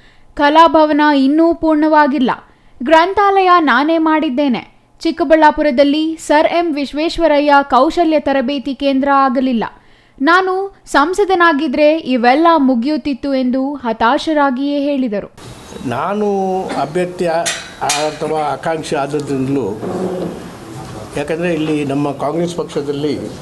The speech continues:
Speaker 2: ಯಾವಾಗಲೂ ಒಂದು ಅಭ್ಯರ್ಥಿಯನ್ನು, ಅದು ವಿಧಾನಸಭೆ ಇರ್ಬೋದು ಅಥವಾ ಲೋಕಸಭೆ ಇರ್ಬೋದು, ಅದು ಆಯ್ಕೆಗೆ ಕೆಲವು, ಕೆಲವು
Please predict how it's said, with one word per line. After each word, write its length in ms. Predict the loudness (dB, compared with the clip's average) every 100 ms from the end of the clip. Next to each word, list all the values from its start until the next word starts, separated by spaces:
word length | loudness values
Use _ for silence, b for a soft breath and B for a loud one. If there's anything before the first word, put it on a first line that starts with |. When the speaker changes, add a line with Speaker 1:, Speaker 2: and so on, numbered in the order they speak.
| -16 -16 -16 -16 -16 -18 -18 -10
Speaker 2:
ಯಾವಾಗಲೂ 460 | -6 -4 -4 -2 -2
ಒಂದು 200 | -2 -4
ಅಭ್ಯರ್ಥಿಯನ್ನು, 760 | -4 -6 -4 -6 -4 -6 -8 -8
ಅದು 440 | -6 -4 -4 -8 -14 -12
ವಿಧಾನಸಭೆ 560 | -6 -4 -4 -6 -6 -4
ಇರ್ಬೋದು 380 | -4 -4 -6 -6 -12 -16 -16 -14 -14 -14 -18 -12 -8
ಅಥವಾ 540 | -4 -2 -2 -4 -4
ಲೋಕಸಭೆ 400 | -4 -4 -4 -4
ಇರ್ಬೋದು, 400 | -4 -4 -8 -10 -14 -16 -18 -20 -18 -18 -8 -6
ಅದು 140 | -2
ಆಯ್ಕೆಗೆ 500 | -2 -4 -6 -6 -6
ಕೆಲವು, 520 | -4 -4 -2 -2 -4 -8 -14 -14 -14 -18 -20 -20 -20 -20 -20 -18 -8
ಕೆಲವು 680 | -6 -2 -2 -2 -2 -4